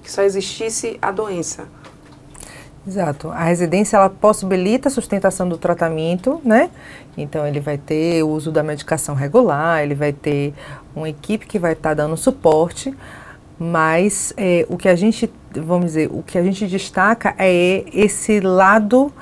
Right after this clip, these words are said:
Speaker 1: Uhum.
Speaker 2: de que, de resgate desse sujeito que ficou aí perdido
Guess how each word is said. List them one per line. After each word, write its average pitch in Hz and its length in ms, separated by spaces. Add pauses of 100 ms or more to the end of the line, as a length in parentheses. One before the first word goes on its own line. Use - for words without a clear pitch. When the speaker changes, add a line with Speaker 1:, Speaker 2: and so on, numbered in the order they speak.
(180)
Speaker 1:
Uhum. 202 80
Speaker 2:
de 185 280
que, 190 280
de 180 140
resgate 202 680
desse 226 220
sujeito 180 540
que - 140
ficou 190 580
aí 175 360
perdido 185 800